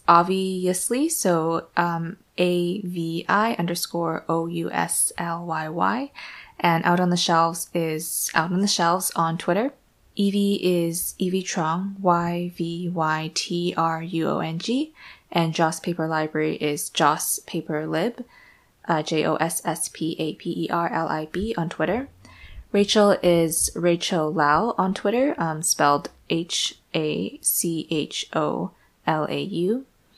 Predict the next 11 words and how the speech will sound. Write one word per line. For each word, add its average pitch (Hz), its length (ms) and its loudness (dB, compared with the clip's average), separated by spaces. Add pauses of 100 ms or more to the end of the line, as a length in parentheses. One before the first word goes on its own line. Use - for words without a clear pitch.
(300)
And 170 220 2
Queer 196 320 4
Reads 180 280 2
Library 160 460 2
is 143 180 -2
queer 202 320 2
underscore 165 760 0
reads 151 480 0
underscore 147 580 -2
library 143 520 -2
on 131 240 -2